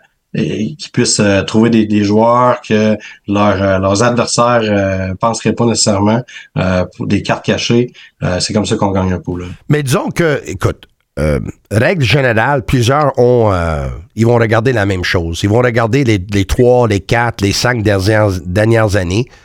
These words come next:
Speaker 2: et ils vont établir, disons, ils vont prendre la moyenne puis ils se basent beaucoup sur ça.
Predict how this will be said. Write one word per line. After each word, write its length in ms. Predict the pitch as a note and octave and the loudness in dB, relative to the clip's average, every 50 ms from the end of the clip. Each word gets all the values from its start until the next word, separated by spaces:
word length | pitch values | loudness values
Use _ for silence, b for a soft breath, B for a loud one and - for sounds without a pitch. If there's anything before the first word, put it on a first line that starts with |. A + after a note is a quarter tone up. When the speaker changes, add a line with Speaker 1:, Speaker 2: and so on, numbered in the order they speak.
| b b b b b b b b b _ | b b b b b b b b b _
Speaker 2:
et 260 | - C3+ D3+ E3+ F3 - C3 | -2 0 0 0 0 0 0
ils 80 | B2+ A#2+ | 0 2
vont 180 | A2+ B2 B2+ | 2 2 2
établir, 380 | B2+ A2+ - B2 G#2 G2 A2+ A#2+ | 2 2 0 -2 -2 0 -2 0
disons, 240 | G#2 F#2+ G#2+ G#2+ G#2 | 0 0 0 2 2
ils 100 | G2 F#2+ | 2 2
vont 140 | G2 G#2 G2 | 2 2 2
prendre 260 | - C3 C3 C#3 B2+ | 2 0 0 2 2
la 140 | A2+ A2+ A#2+ | 2 2 2
moyenne 640 | B2 A#2+ A#2+ A2+ G#2+ G#2+ G#2 A2+ C3 D3+ D#3 C#3+ C#3+ - _ - | 2 2 2 2 2 0 0 0 0 0 -2 -2 -4 -6 _ -2
puis 120 | - A2+ | 0 2
ils 40 | G#2+ | 2
se 80 | F#2+ | 0
basent 400 | F#2+ F#2+ A#2+ C3+ D3 C#3 A2 A2 - _ | 0 0 0 0 0 0 -2 -6 -10 _
beaucoup 320 | - F#2 G2 A2+ G2 - D#3 | -4 -2 -2 0 2 0 0
sur 220 | - - G#2 E2 | 0 0 -2 -4
ça. 240 | - - F#2 F2 E2+ | -2 -2 -2 -2 -2